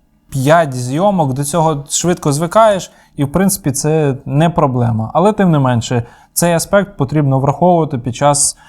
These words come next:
зйомки ваших відео. На самому модулі біля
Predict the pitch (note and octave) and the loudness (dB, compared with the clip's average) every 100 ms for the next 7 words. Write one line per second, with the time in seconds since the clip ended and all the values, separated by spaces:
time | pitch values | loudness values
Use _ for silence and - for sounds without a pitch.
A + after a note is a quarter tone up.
0 | - - A#2 A#2+ D3 D3 C#3+ C3 C3 B2 | -20 -8 -2 2 2 2 -2 -4 -2 -2
1 | A#2 A2 - A#2+ C3+ C#3 C3+ B2+ A#2+ G#2+ | -4 -6 -4 0 2 0 -8 -6 -6 -6
2 | G#2+ - _ _ _ - - G3 G#3 G3+ | -8 -12 _ _ _ -14 -2 0 0 0
3 | G3+ G3 F#3+ G3+ G3 F3 E3+ D3 - _ | -2 -2 0 0 0 -2 -2 -4 -8 _
4 | - C#3+ F3+ F3 | -4 0 2 2